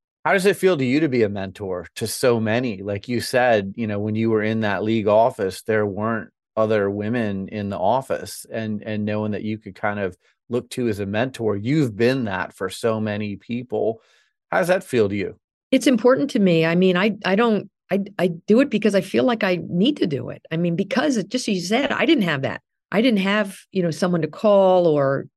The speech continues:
Speaker 2: um, particularly on these, you know, these working mother, yeah, you know, challenges.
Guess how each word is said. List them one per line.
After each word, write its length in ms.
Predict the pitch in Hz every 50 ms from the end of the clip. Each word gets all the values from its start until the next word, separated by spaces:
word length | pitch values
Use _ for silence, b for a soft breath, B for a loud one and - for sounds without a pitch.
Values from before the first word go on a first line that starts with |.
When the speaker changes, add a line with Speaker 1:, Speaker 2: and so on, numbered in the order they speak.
| _ -
Speaker 2:
um, 460 | 147 156 151 147 135 131 127 - - _ _ _ _ _ b b b b
particularly 480 | - 180 175 311 294 - 277 220 190 175
on 160 | 170 156 160
these, 320 | 160 160 151 147 151 - - _
you 80 | 185 175
know, 160 | 156 143 143
these 240 | 147 156 147 143 143
working 440 | 147 175 220 226 - 180 147 139 135
mother, 460 | 143 190 247 285 202 120 120 - - _ _ _ _ _ _
yeah, 180 | 139 - - - _
you 100 | - 160
know, 100 | 139 -
challenges. 680 | - - - 101 117 120 - 92 - - - - - -